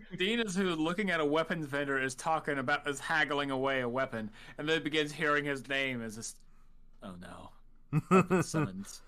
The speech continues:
Speaker 1: He starts walking through the th-, walking through the, uh, all the vendors and stuff until he begins seeing a big blue hand waving at him.
Speaker 2: <laughs>
Speaker 1: And I was like, "Oh, that's right. I, he's in my party."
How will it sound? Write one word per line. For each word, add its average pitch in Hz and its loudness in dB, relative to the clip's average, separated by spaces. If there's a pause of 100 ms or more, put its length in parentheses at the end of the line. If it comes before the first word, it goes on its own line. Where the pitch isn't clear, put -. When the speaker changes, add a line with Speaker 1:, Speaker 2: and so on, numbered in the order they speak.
(580)
Speaker 1:
He 147 -4
starts 143 -2
walking 156 2
through 160 -2
the 139 -4
th-, 135 -6 (180)
walking 160 0
through 147 0
the, 135 0
uh, 123 2
all 139 2
the 131 -4
vendors 131 -2
and 120 -6
stuff 127 -2
until 147 -2
he 139 0
begins 139 -2
seeing 139 -4
a 123 -2
big 151 -2
blue 156 -2
hand 139 -2 (180)
waving 123 -2
at 110 -6
him. 110 -10 (220)
Speaker 2:
<laughs> 151 -4 (1900)
Speaker 1:
And 135 -2
I 135 2
was 127 -4
like, 127 -8 (120)
"Oh, 110 -4
that's 104 -10
right. 101 -4 (920)
I, 123 -8
he's 120 -10
in 101 -10
my 101 -6
party." 101 -4